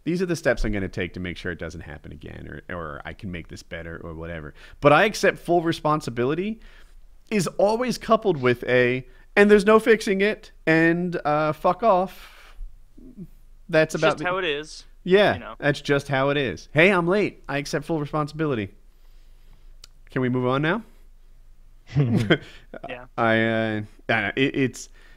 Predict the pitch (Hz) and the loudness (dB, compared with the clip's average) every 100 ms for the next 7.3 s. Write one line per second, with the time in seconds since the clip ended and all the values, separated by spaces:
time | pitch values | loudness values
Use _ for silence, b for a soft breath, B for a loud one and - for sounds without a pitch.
0 | b - - - 143 117 139 120 - 156 | b -20 -20 0 0 2 -2 -2 4 4
1 | 175 156 131 110 107 104 107 104 - 110 | 6 4 4 2 0 0 -4 -8 -6 -8
2 | 95 92 - 110 120 131 92 80 78 - | -6 -8 -6 -4 -4 -4 -8 -8 -10 -12
3 | 80 80 - - 82 78 76 - - b | -12 -14 -16 -18 -16 -14 -16 -20 -20 b
4 | b b b - - 87 90 90 90 82 | b b b -20 -16 -10 -6 -6 -6 -10
5 | 80 80 78 - - 78 76 76 76 90 | -10 -12 -12 -16 -16 -16 -14 -16 -14 -12
6 | 85 82 80 - 82 82 78 82 80 80 | -10 -10 -12 -12 -12 -12 -12 -12 -12 -12
7 | 78 76 | -14 -14